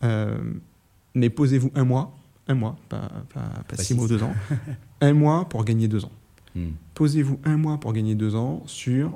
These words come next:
Speaker 1: l'ensemble des sujets dont on vient de discuter. Euh, ça allégera la charge de tout le monde. Euh, vous allez mettre beaucoup plus de change de, de votre côté. Et, euh, et, et c'est pas non plus infaisable parce que, euh, quand même, certains, euh, certains ont réussi à le faire.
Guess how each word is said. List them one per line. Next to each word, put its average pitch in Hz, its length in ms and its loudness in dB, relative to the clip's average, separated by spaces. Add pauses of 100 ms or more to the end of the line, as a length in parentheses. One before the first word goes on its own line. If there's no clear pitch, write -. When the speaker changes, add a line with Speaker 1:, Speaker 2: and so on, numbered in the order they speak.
Speaker 1:
l'ensemble 131 320 -2
des 120 60 -4
sujets 120 220 -4
dont 110 160 -4
on 110 40 -6
vient 107 120 -2
de 104 40 0
discuter. 110 440 -6 (760)
Euh, 107 180 2
ça - 180 -2
allégera 135 320 0
la 120 80 0
charge 117 180 -4
de 117 80 -4
tout 110 140 -8
le 107 60 -2
monde. 151 200 -4 (500)
Euh, 107 220 -2 (300)
vous 123 320 -4
allez 120 100 2
mettre 117 160 2
beaucoup 151 220 -4
plus 151 160 -6
de 143 40 -2
change 135 200 -6
de, 113 180 -4 (120)
de 117 60 -4
votre 104 160 -4
côté. - 300 -8 (640)
Et, 135 240 8
euh, 98 560 2 (120)
et, - 60 -6 (240)
et 127 60 -4
c'est 120 160 0
pas 139 120 2
non 127 120 2
plus - 120 -2
infaisable 131 340 0
parce - 180 -6
que, 139 80 -4
euh, 120 220 0
quand 120 100 -6
même, 131 120 -2
certains, 123 300 -6
euh, 120 440 -8
certains - 280 -8
ont 120 60 -2
réussi 113 260 -4
à 139 60 -2
le - 40 -8
faire. - 140 -12